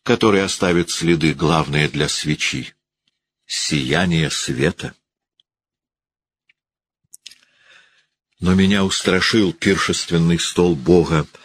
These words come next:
с остатками жертвенной трапезы, и отец сказал:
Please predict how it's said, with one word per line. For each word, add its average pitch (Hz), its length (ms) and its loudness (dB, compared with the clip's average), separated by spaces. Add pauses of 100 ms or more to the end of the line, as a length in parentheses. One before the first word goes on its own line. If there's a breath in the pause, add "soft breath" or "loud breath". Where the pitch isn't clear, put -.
(360 loud breath)
с - 160 -6
остатками 82 640 0
жертвенной 78 600 0
трапезы, 76 640 -4 (420 loud breath)
и 80 120 2
отец 82 640 0
сказал: 69 600 -2